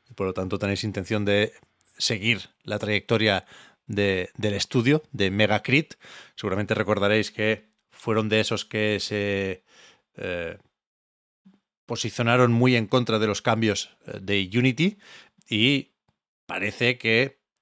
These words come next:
eh, incluso después de la recogida de cable, ya dan por terminada su fase o su etapa trabajando con ese motor, y, y este Dancing Duelists es el, el proyecto de una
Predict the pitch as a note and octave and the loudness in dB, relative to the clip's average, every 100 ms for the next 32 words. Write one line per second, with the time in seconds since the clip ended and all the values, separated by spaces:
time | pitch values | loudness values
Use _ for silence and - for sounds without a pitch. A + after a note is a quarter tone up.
0 | _ G#2 F#2+ F2 F2 G#2 F#2 _ A2 F#2 | _ -12 -10 -12 -14 -16 -16 _ -12 -10
1 | G#2+ F#2+ - A#2 G#2 A2+ G#2+ G#2+ G2+ - | -8 -8 -2 0 2 2 2 0 -2 0
2 | G#2+ A2 A2 B2+ A#2+ A#2+ D#3 - - _ | 0 2 2 2 4 2 0 -6 -20 _
3 | - F#2+ F#2+ F#2+ G2 F#2 G2+ G2 - _ | -10 -2 0 2 0 -2 -2 -2 -2 _
4 | _ _ _ - F2+ F#2+ F#2+ A2 A2+ - | _ _ _ -10 -8 -6 0 0 0 -4
5 | - F2 F#2+ F#2 G2 E2+ _ _ A2+ G#2+ | -10 -4 -2 -2 -4 -8 _ _ -10 -8
6 | F2 G#2 G2 F#2+ - - A2 A2 G2 G2+ | -4 -4 -4 -12 -10 -4 -2 0 0 0
7 | G#2 G2+ - G#2+ A2 C3+ F#3 - - - | 0 0 0 0 4 4 4 -4 -20 -20
8 | _ C3+ A#2 G#2 G2 - G#2 G2+ A#2+ G2 | _ 2 4 6 2 -2 -4 0 -2 0
9 | A#2+ A#2+ C3 A2+ B2 C3+ D3+ - - - | -2 0 -2 2 4 4 2 -2 -10 -16
10 | _ _ - G2 G2 G#2+ G2+ F#2+ F#2 F2+ | _ _ -6 -4 -2 -2 -2 -2 -4 -6
11 | F2+ G#2+ - - F#2+ - G2 G#2+ A2+ - | -8 -12 -18 -14 -14 -8 -2 -2 0 -2
12 | G#2 G#2+ G#2+ A2 G#2+ G#2 G2+ G2+ G2+ | 0 0 0 2 2 2 0 -2 -4